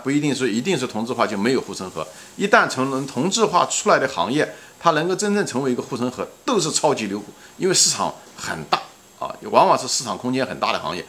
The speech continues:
呃，同质化其实反而厉，厉害，竞争厉害，但是一旦胜出的时候，你能赚很多钱啊，像阿里巴巴啊、亚马逊啊，就典型的例子，好吧？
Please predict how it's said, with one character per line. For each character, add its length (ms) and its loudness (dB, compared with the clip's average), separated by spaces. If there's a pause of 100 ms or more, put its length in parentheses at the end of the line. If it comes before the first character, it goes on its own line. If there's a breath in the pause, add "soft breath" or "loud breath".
(300 loud breath)
呃， 180 -4
同 240 -4
质 80 -2
化 160 0
其 180 -2
实 60 -8
反 160 -6
而 140 -2
厉， 180 -8 (380)
厉 100 -2
害， 80 -6 (320 loud breath)
竞 180 2
争 140 0
厉 100 0
害， 160 -8
但 140 4
是 140 -6
一 160 -12
旦 160 4
胜 260 -4
出 160 -10
的 60 -6
时 100 -10
候， 160 -10 (240 loud breath)
你 120 -10
能 100 -2
赚 160 0
很 100 -12
多 160 -6
钱 160 -8 (240)
啊， 140 -16
像 160 -8
阿 140 0
里 80 -4
巴 160 -2
巴 120 -2
啊、 160 -6
亚 100 -4
马 140 -10
逊 160 -8
啊， 80 -8
就 100 -10 (140)
典 160 -12 (100)
型 120 -10
的 80 -6
例 120 -4
子， 140 -10
好 80 -2
吧？ 140 4